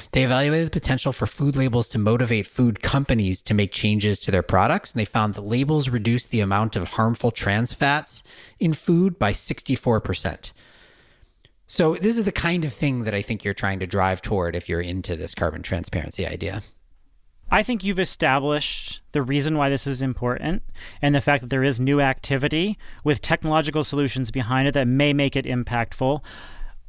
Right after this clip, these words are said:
Speaker 2: So the big question is, what's the business opportunity? Uh, how are you evaluating what this means for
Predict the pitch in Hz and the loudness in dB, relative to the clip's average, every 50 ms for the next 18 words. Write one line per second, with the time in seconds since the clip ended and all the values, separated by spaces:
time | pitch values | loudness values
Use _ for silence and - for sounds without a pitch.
0 | - - - 202 196 160 214 254 220 - 240 214 - - 233 226 190 175 190 226 | -12 -2 0 0 0 0 -2 -4 0 0 0 0 0 0 0 0 0 0 0 0
1 | - - - 208 185 226 226 202 196 - - 151 131 - 120 - - 117 113 113 | 0 -2 -4 -2 -2 0 0 0 -2 0 0 0 0 -2 -4 -6 -4 -4 -4 -4
2 | 110 - 65 131 - - - - - - - - - - - 160 156 151 147 147 | -6 -8 -10 -10 -12 -16 -20 -20 -20 -20 -20 -20 -8 -2 2 2 4 4 4 2
3 | 147 147 147 151 - - - - 190 202 226 226 214 196 190 190 190 - 170 143 | 2 2 0 0 -2 -4 -2 0 2 2 2 2 2 0 0 0 0 0 -2 0
4 | 151 147 143 151 156 156 156 147 147 143 139 135 135 139 131 - 143 139 - - | 2 4 4 4 4 2 2 2 0 0 0 0 0 -2 -2 -2 -2 -4 -2 -2
5 | 135 135 135 131 131 131 131 127 127 120 - - - - - - - - 139 131 | -2 -2 0 0 0 0 0 0 -2 -4 -6 -10 -14 -14 -16 -8 -4 -2 0 2
6 | 131 127 127 123 120 120 110 | 2 4 4 2 2 0 -2